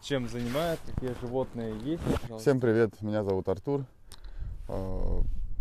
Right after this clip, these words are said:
Speaker 2: м-, мой отец построил конюшню в Тверской области. И помимо конюшни у нас тут так получилось, что частенько привозили всяких животных, отдавали,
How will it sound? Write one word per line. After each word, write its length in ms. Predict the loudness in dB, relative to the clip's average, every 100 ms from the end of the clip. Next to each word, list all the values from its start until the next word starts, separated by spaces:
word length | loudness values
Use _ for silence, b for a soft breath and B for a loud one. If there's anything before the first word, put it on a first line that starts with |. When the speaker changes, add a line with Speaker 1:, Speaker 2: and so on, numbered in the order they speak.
| 2 2
Speaker 2:
м-, 300 | 2 2 0 2
мой 200 | 4 4
отец 320 | 4 2 0 0
построил 460 | 0 2 2 2 0
конюшню 520 | -2 -2 -4 -6 -6 -8 -14
в 40 | -8
Тверской 320 | -8 -4 -2
области. 480 | 0 -2 -4 -4 -4 -6 b b b b b b b b b b b b b -12 -6
И 200 | -2 4
помимо 360 | 4 6 4
конюшни 400 | 4 4 4 2
у 80 | 0
нас 140 | 0 0
тут 200 | -6 -2
так 200 | -2 2
получилось, 480 | 2 6 6 6
что 440 | 4 2 2 4 0 -4 B B B B
частенько 480 | -6 2 4 4 4
привозили 480 | 4 4 4 2 0
всяких 360 | 0 0 -2
животных, 460 | -2 0 0 -2 -4
отдавали, 520 | -2 2 2 2 -2